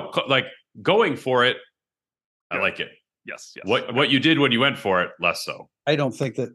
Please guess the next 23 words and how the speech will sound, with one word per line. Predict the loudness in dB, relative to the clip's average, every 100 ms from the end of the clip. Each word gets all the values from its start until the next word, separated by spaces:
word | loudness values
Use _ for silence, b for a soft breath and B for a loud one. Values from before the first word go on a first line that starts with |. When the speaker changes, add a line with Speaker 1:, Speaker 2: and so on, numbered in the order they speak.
| -6
Speaker 3:
there | -4
was | -2 0
any | 0 0
problem | 0 -2 -2
with | -4
Sam | -6 -6 -2
Hartman | -2 0 -2
on | -4 -6
the |
first | -4 -2 -2 -2
one | -4 0
rolling | 2 2 2
out. | 0 0
He | -2
had | -2 -2 0
it. | -2
All | -2 -2 0
Davis | -4 -4 -8
Sherwood | -6 -4 -4
had | -6
to | -6
do | -6 -4 -2
was | -4 -8